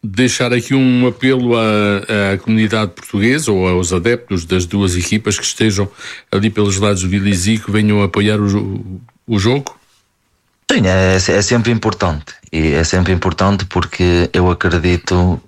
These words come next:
Speaker 2: que, que vai ser um bom jogo. Acho que são, são duas equipas que, hum, o Vélez e já com muita história, o Harkop tem vindo, tem vindo a crescer. De-, eu, eu falo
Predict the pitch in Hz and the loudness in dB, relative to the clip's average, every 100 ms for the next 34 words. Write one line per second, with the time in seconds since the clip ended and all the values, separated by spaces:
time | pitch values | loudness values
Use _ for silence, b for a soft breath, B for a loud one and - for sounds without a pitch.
0 | - - 82 - - 92 87 90 90 87 | -14 -6 -4 -4 -2 0 0 0 2 2
1 | 90 87 87 87 92 92 B B B B | 2 2 2 2 0 -2 B B B B
2 | B B B - - 87 - 92 92 90 | B B B -6 -2 0 2 2 2 2
3 | 85 95 92 92 87 92 92 87 90 87 | 2 2 2 2 0 -2 -4 -2 -2 -2
4 | - 95 87 87 87 85 82 80 - - | -2 2 4 4 2 0 -2 -6 -8 -2
5 | 92 92 92 90 87 95 82 - _ _ | 0 2 2 0 2 0 -2 -6 _ _
6 | _ _ _ _ - 92 92 92 92 90 | _ _ _ _ -4 -2 0 2 2 2
7 | 90 - 101 107 101 95 90 95 90 - | 0 0 0 2 0 0 2 0 0 -2
8 | 90 - 80 B B B B - 92 95 | -4 -2 -8 B B B B -2 2 2
9 | 92 92 87 85 82 90 92 95 92 - | 2 2 2 2 0 2 2 2 0 -2
10 | - 98 101 107 B B B B B 80 | -2 0 0 -2 B B B B B -2
11 | 92 90 92 92 82 69 90 98 98 90 | 0 0 2 2 2 0 0 0 0 -2